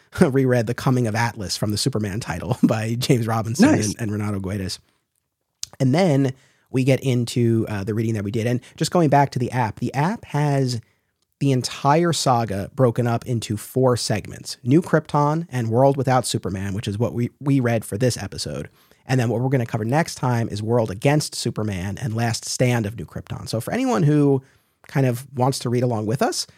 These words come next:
Speaker 1: that's what we're following. And again, in terms of the two segments that we read for this episode, the issues are the World of New Krypton special,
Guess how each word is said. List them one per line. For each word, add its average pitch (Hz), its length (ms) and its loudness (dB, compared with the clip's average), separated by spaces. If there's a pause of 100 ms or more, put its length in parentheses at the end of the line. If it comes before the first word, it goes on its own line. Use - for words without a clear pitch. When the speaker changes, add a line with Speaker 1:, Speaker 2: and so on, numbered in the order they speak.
(320)
Speaker 1:
that's 117 340 0
what 123 180 -2
we're 117 80 -4
following. 120 500 0 (400)
And 135 220 2
again, 139 260 4
in 123 80 2
terms 151 240 0
of 127 140 -2
the 117 60 0
two - 220 -2
segments 135 500 0
that 107 180 -2
we 117 120 -2
read 110 440 -2
for 107 160 -4
this 98 260 -4
episode, 104 640 -2 (360)
the 120 160 0
issues 123 340 2
are 104 480 -2 (100)
the 113 80 -2
World 120 240 2
of 117 80 0
New 120 80 2
Krypton - 380 -8
special, 160 520 2